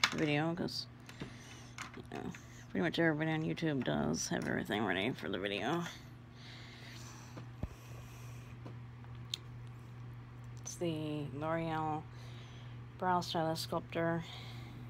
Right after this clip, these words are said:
and Brunette. Yeah, blonde hair, dark roots, and dark eyebrows.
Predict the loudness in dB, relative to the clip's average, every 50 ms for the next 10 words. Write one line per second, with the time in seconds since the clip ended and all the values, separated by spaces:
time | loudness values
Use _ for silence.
0 | -8 -8 -8 -8 -10 -10 -10 -8 -8 -8 -6 -4 -4 -2 -2 0 0 0 2 4
1 | 4 4 2 0 -2 -6 -8 -8 -8 -10 -10 -10 -10 -10 -10 -10 -10 -10 -10 -10
2 | -12 -12 -12 -12 -10 -10 -10 0 4 6 6 6 6 8 8 10 10 10 10 8
3 | 8 8 8 8 6 6 4 2 -4 -10 -10 -10 -8 2 8 8 8 8 8 6
4 | 6 6 6 6 4 2 2 4 6 8 8 8 8 6 2 2 2 2 0 -2
5 | 0 0 -2 -2 -4 -4 -4